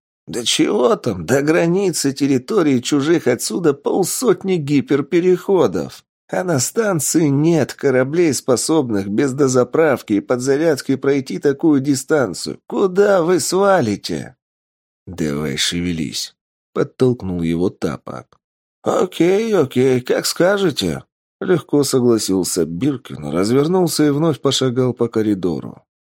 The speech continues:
«Делайте, как считаете нужным. Не буду спорить, не буду мешать».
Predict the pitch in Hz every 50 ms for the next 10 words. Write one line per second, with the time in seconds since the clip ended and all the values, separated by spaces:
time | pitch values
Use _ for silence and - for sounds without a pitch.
0 | _ - 208 202 180 147 127 120 110 95 - 107 107 98 - 143 120 95 - -
1 | 107 107 - - 131 131 117 107 - - 123 117 113 117 127 139 107 80 69 67
2 | 62 50 - - - 262 269 - 254 - - 233 226 190 - - - - 254 247
3 | 214 175 135 107 - - - 120 131 127 113 127 156 156 143 139 131 127 120 120
4 | 107 95 - - 131 151 123 85 65 58 - -